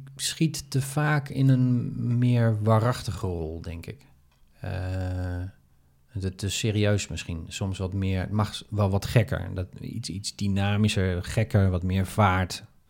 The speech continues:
Dat, dat is ook wel, ehm, wat in de theatersport zit. En, en het risico is als je wat meer, eh, langere improvormen gaat doen, dan raak je dat aspect vaak weer kwijt. Eh, omdat die vormen natuurlijk ook weer wat anders, eh,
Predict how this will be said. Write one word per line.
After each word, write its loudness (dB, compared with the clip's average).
Dat, -6
dat 0
is 4
ook 4
wel, 4
ehm, -2
wat -6
in 0
de -2
theatersport -4
zit. -6
En, -6
en -6
het -2
risico 0
is 2
als -2
je 0
wat -2
meer, 0
eh, -4
langere 2
improvormen 0
gaat -4
doen, -2
dan -2
raak -4
je -6
dat 0
aspect -6
vaak -6
weer -4
kwijt. -4
Eh, -6
omdat -4
die -2
vormen -2
natuurlijk -2
ook -4
weer 0
wat -2
anders, -4
eh, -4